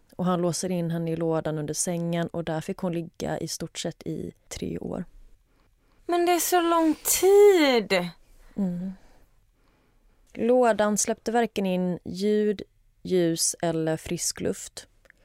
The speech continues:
Speaker 1: Och när Colleen låg i lådan och behövde gå på toaletten så fick hon använda en potta som hon liksom fick placera under sig med hjälp av fötterna. För hon kunde ju knappt röra sig.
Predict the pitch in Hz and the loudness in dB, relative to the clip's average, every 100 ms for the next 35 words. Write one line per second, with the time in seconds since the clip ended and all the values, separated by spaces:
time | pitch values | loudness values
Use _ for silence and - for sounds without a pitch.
0 | _ _ _ _ - 208 196 190 - 226 | _ _ _ _ -6 0 2 0 -2 -2
1 | 208 208 214 190 180 196 214 214 185 180 | 0 0 0 0 0 -2 0 0 0 0
2 | 170 175 170 165 170 165 - 170 175 - | 0 -2 -4 -4 -4 -4 -4 -4 -4 -8
3 | _ 214 226 - 202 - - 185 185 185 | _ -2 -2 -2 -6 -6 -6 -4 0 0
4 | 170 165 165 160 - 165 165 - 196 _ | 0 -2 -2 -2 -2 -4 -4 -6 -8 _
5 | _ - 196 - - 190 180 170 165 - | _ -4 -4 -4 -6 -2 0 0 -2 -4
6 | 170 175 - 175 - 185 160 160 196 165 | -6 -6 -6 -4 -2 0 0 0 0 -2
7 | 160 160 160 160 - 156 - 175 - - | -4 -4 -4 -6 -6 -8 -4 -6 -6 -8
8 | 170 180 - _ _ _ _ _ 185 175 | -4 -4 -8 _ _ _ _ _ -2 -2
9 | - - 180 165 170 - 170 165 156 156 | -4 -6 -6 -4 -8 -4 -2 0 0 -2
10 | - 165 170 | -2 -4 -4